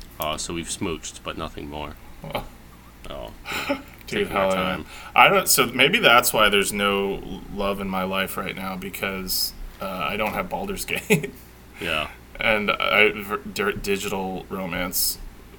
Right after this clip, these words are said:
Speaker 2: is m-
Speaker 1: Yeah.
Speaker 2: what I crave.
Speaker 1: Okay. It's better than animal romance.
Speaker 2: Well, we can't call that romance, I don't think.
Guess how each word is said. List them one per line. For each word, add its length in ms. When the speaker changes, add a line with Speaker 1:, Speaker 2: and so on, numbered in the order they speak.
Speaker 2:
is 340
m- 100
Speaker 1:
Yeah. 160
Speaker 2:
what 140
I 220
crave. 500
Speaker 1:
Okay. 480
It's 140
better 260
than 120
animal 360
romance. 540
Speaker 2:
Well, 460
we 140
can't 240
call 160
that 180
romance, 500
I 100
don't 180
think. 420